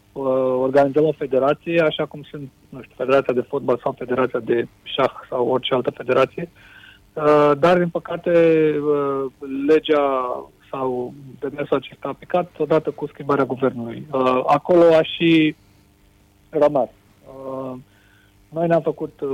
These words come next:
partea, din păcate, uh, autoritățile n-au putut să meargă mai departe cu demersul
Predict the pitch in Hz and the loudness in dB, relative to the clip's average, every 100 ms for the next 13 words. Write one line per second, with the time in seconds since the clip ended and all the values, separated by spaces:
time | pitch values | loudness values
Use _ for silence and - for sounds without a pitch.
0 | 135 180 180 - 175 170 165 160 160 _ | -4 -4 -4 -4 0 2 0 -2 -8 _
1 | _ _ 156 156 160 151 156 147 143 143 | _ _ -12 -10 -8 -6 -2 2 4 4
2 | 143 139 139 139 - 139 135 131 131 127 | 2 0 -4 -10 -16 -16 -14 -16 -16 -18
3 | 127 _ _ 127 _ _ _ - 131 127 | -20 _ _ -20 _ _ _ -8 -8 -6
4 | 131 - 135 135 131 127 127 127 - - | -8 -8 -8 -2 0 2 0 -4 -6 -16
5 | - 131 120 123 117 117 123 - 127 151 | -10 -6 -2 0 -2 -4 -8 -6 -2 2
6 | 175 - 156 | 2 2 -4